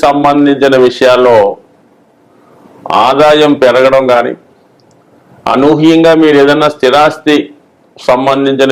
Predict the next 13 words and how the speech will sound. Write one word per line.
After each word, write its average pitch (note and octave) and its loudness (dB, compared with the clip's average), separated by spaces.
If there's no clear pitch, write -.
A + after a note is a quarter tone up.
విషయాల్లో B2+ 0
కోర్టు B2 0
సమస్యలు C3 -2
ఏమైనా B2 -2
ఉంటే A2+ -2
అవి A#2 0
పరిష్కారం B2+ 0
అవడం A#2+ 0
కానీ, A2 -2
లేదంటే C#3+ 0
స్థిరాస్తి D3+ -2
కొనుగోలు C#3+ 2
అమ్మకాలు C3 -2